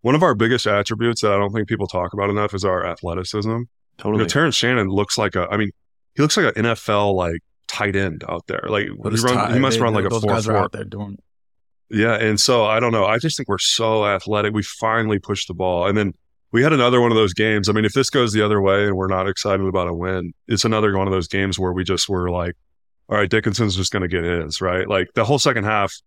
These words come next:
Speaker 1: he had Coleman Hawkins on him and literally did whatever he wants. So, again,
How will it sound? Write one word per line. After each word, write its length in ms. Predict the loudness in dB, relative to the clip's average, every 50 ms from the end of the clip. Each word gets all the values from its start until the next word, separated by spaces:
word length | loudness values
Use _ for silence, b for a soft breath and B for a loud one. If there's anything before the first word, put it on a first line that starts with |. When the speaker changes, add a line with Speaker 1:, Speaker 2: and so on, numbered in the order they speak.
| _ _ _ _ _ _ _
Speaker 1:
he 80 | 0 0
had 100 | 0 2
Coleman 260 | 2 0 2 2 2 2
Hawkins 360 | 2 0 0 0 -2 -2 0
on 180 | 0 0 0 0
him 80 | -2 -4
and 100 | -2 -2
literally 340 | 0 0 0 0 0 -2 -2
did 180 | -4 -6 -6
whatever 340 | -4 -4 -4 -4 -4 -4 -6
he 80 | -6 -6
wants. 380 | -8 -8 -8 -8 -8 -6 -2
So, 220 | 0 0 0 0 0
again, 400 | -2 -2 0 -2 0 -2 -4